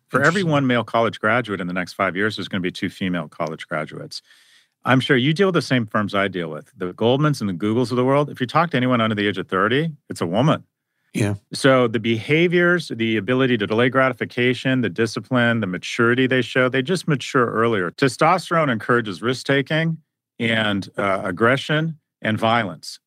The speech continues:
Speaker 1: And in some instances, that's warranted. We want some of that big dick energy among Ukrainian soldiers right now. And while it's easy to fall into the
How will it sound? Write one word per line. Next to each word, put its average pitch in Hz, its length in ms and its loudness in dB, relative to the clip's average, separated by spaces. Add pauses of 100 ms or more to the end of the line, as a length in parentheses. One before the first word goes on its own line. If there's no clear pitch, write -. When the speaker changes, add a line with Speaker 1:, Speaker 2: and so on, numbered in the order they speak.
Speaker 1:
And 107 160 -2
in 101 100 -2
some 165 280 2
instances, 123 800 -2
that's 107 320 0
warranted. 104 540 -4
We 120 100 4
want 147 260 2
some 156 140 0
of 135 40 2
that 113 200 0
big 113 180 -2
dick 104 200 0
energy 101 360 -2
among 92 240 -2
Ukrainian 92 460 -2
soldiers 87 420 -4
right 82 160 -4
now. 76 300 -10 (680)
And 110 140 2
while 127 240 4
it's 110 180 -2
easy 165 300 2
to 147 80 0
fall 123 360 2
into 107 500 -2
the 87 460 -4